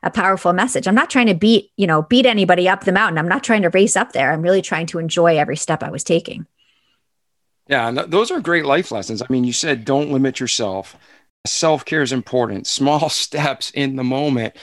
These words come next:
Speaker 2: Those aren't just for climbing a mountain. Those are everyday life. So those are
Speaker 1: Yes.
Speaker 2: great lessons you learned. Thank you for sharing them.
Speaker 1: Absolutely.
Speaker 2: So now you get to the top. Before we move on with the rest of your life, describe that experience, 'cause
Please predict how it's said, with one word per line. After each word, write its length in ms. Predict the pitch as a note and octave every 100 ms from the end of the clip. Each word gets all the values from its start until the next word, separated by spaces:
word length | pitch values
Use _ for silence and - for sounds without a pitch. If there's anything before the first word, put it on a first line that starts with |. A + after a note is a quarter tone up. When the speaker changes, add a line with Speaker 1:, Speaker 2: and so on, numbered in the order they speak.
| - - -
Speaker 2:
Those 200 | D3+ E3
aren't 200 | F3 E3
just 200 | E3 -
for 100 | C#3+
climbing 380 | - D3 C3
a 20 | A2
mountain. 360 | A2+ D#3+ A2
Those 140 | A2 D3
are 60 |
everyday 300 | B2+ A#2 A2
life. 500 | G#2 A2+ D3 - - _ _ _
So 140 | -
those 160 | D3+ D3+
are 60 |
Speaker 1:
Yes. 120 | D3+ B2
Speaker 2:
great 220 | C3+ C3+
lessons 400 | C3 D3+ A#2+ G#2
you 100 | G#2+
learned. 260 | B2 A#2
Thank 180 | G#2+ B2
you 40 | A#2
for 120 | G#2
sharing 340 | - B2 B2
them. 280 | G2+ F#2+ F#2+ _ - - - A#3
Speaker 1:
Absolutely. 440 | G#3+ - F#3 E3+
Speaker 2:
So 0 |
now 380 | F3 E3+ D3+ - _ _ _
you 140 | D3
get 180 | C#3 F3+
to 80 | -
the 100 | F3+
top. 360 | - C#3 F#2 - _ _ _ _
Before 300 | C#3 B2+ D3+
we 100 | D#3
move 200 | D#3 D#3
on 100 | D3+
with 80 | C3+
the 80 | B2+
rest 180 | C3 -
of 40 |
your 80 | C3+
life, 220 | A#2+ G#2
describe 440 | C3 - F#3 F3+
that 100 | F3
experience, 720 | C#3+ - - D3+ C#3 F#2+ -
'cause 200 | - B2+